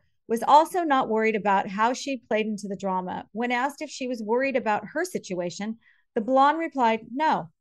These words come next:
However, her unfazed behavior shifted shortly as after, as she was prepped with questions, including if she believed Girardi deserved to be charged.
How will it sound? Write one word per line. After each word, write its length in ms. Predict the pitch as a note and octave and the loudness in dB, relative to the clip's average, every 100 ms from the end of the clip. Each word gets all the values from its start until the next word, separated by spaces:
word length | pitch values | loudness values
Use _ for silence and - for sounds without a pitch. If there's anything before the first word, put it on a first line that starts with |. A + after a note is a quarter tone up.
| - | -6
However, 440 | A3 D4+ F#4+ D4+ | 4 8 8 8
her 180 | D4 B3 | 4 0
unfazed 540 | B3 C#4 E4 C4+ A#3 A#3 | 0 -2 -2 -2 -2 -2
behavior 420 | B3+ A3+ F#3+ F#3+ | -4 -4 -2 -4
shifted 600 | F#3+ - C4+ - G#3+ G#3 - | -6 -4 -4 -4 -6 -6 -12
shortly 520 | - - B3+ B3+ B3+ - | -14 -4 -2 -2 -2 0
as 240 | A3 G3+ - | 0 0 2
after, 500 | A#3+ - G#3+ G3+ G3 _ - | 2 0 -2 -4 -4 _ -8
as 120 | G#3+ | -6
she 180 | G#3 A#3+ | -4 -2
was 200 | A3 G#3+ - | -2 -2 -4
prepped 380 | C4+ C4 C4 - - | 0 2 0 -12 -12
with 300 | G3 G#3+ G#3+ - | -6 -6 -6 -10
questions, 640 | - D4+ - F3+ F3+ E3 - | -6 -6 -6 -8 -8 -10 -10
including 400 | G3+ A3+ A3+ G#3+ | -8 -4 -2 -4
if 80 | G3+ | -6
she 120 | A3+ | -10
believed 420 | G3 A3 A3+ A3+ | -6 -2 -2 -2
Girardi 340 | A3 G#3 G#3 | -2 -2 -2
deserved 380 | F#3+ F#3+ A#3+ A#3+ | -8 -4 -4 -4
to 60 | A3+ | -8
be 100 | A3+ | -12
charged. 520 | A3+ F#3 F#3+ F#3+ - | -8 -4 -2 -4 -8